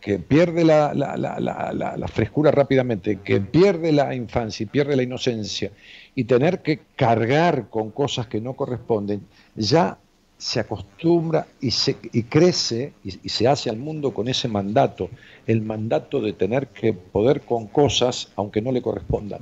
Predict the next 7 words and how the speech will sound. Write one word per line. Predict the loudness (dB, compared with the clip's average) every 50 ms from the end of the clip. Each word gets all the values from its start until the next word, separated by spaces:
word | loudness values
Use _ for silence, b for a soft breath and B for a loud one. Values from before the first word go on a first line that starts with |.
| -14 -18 _
<laughs> | -20 -14 -12 -12 -12 _ -12 -8 -6 -6 0 2
Y, | 2
y, | 2 2 0 -2
y, | -4 -4 -6 -10 -10 -8 -6 -6 -6 -8 -10 -18 b b b b b b
y | 4 4
ataja | 6 6 4 4 4 4 2 2 2
todo | 2 2 4 4 4 2 0 -4